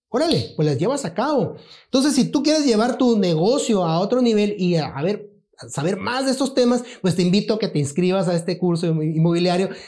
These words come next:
Si ahorita no estás, eh, listo, sí te invito también que te formes parte de forma gratuita del boletín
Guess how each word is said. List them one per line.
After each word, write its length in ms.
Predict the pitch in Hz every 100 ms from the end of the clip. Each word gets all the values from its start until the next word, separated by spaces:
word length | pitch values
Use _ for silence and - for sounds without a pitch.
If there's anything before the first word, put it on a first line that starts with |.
| -
Si 100 | -
ahorita 260 | 254 277 285
no 120 | 285
estás, 360 | 277 269 269
eh, 520 | 269 233 185 139 - -
listo, 640 | - 269 285 - 202 190 - _ _ _ _ _ _ _
sí 220 | - 214
te 80 | 254
invito 320 | 262 247 269
también 320 | 247 214 214 220
que 100 | 226
te 180 | 220 202
formes 440 | 170 208 220 233 254
parte 340 | - 233 269
de 120 | 254
forma 220 | 190 240 254
gratuita 600 | 240 220 254 - 226 226 - -
del 200 | 151 180
boletín 600 | 185 190 170 208 233 233